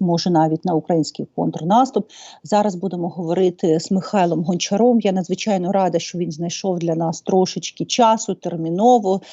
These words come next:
саме зараз. Він президент Центру глобалістики Стратегія двадцять один і відомий експерт з міжнародних енергетичних та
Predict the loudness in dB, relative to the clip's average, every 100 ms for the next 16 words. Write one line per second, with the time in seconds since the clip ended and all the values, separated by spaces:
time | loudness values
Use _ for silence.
0 | -20 -8 -6 -4 -4 2 2 2 0 -4
1 | -6 -6 -6 -6 0 0 0 -6 -6 -4
2 | -4 -2 -4 -4 -6 -6 -6 -2 0 0
3 | 0 -2 -2 -8 -6 0 4 4 0 _
4 | -2 0 2 2 4 4 4 0 0 0
5 | 0 -6 -2 0 0 -2 -6 -6 -6 -4
6 | -6 -4 -8 -4 -4